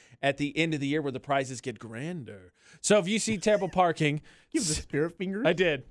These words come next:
Speaker 1: Grander. It's a big deal. Safely take a picture, submit it to our Facebook, our Instagram, or our Twitter, <laughs> Utah's V F X, 'cause Monday we'll play Park Narcs again.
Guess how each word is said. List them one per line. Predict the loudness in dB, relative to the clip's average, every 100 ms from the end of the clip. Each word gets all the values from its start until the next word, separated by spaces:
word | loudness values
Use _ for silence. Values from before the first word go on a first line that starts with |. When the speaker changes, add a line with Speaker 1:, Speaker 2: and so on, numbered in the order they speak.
| _
Speaker 1:
Grander. | -10 -8 -8 -10 -12 -14 -14 _ _ _ _ -20 _ _
It's | 0
a |
big | 2 4
deal. | 4 2 -2 _
Safely | -2 4 6 4 2 2 2 2
take | 2 2
a |
picture, | 0 -2 -2 -8
submit | -4 2 2
it | 2
to | 2
our | 2
Facebook, | 2 0 0 0 -4 0
our | -2
Instagram, | 0 -2 -2 0 2 4
or | 2
our | 0
Twitter, | 0 0 2 -2 -4
<laughs> | -8 -4
Utah's | 2 2 4 4 6 2 -4
V | -6 -4 -4 2
F | 4 4 2
X, | 0 0
'cause | -4
Monday | -2 -2 0
we'll | -2
play | -2 -4
Park | 0 2 2 0
Narcs | -2 -2 -2
again. | 4 4 4